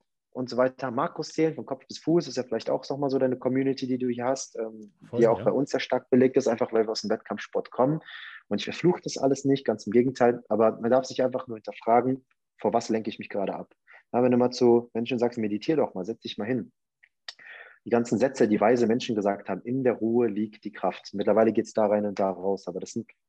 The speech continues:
Speaker 1: so magische Worte und so,
Speaker 2: Mhm.
Speaker 1: so krasse Sätze. „In der Ruhe liegt auch die Kraft.“ Meditation. Medi bedeutet in die Mitte zurückfinden, in die Balance, ja, also aus dem Extrem raus.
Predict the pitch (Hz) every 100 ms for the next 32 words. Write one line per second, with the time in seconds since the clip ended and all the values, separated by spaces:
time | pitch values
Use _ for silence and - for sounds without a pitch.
0 | _ - 120 120 120 120 117 117 101 110
1 | 120 - 104 95 110 117 92 90 - _
2 | 120 120 - - 107 101 113 - 107 101
3 | 110 110 107 117 131 127 - - 95 -
4 | 104 127 143 113 135 139 _ - 117 -
5 | 117 98 104 123 135 110 110 120 113 120
6 | 113 117 143 123 - - 95 - 92 -
7 | _ _ - 123 113 117 110 120 104 -
8 | - - - _ 98 120 117 110 120 -
9 | 110 104 - - 120 107 120 104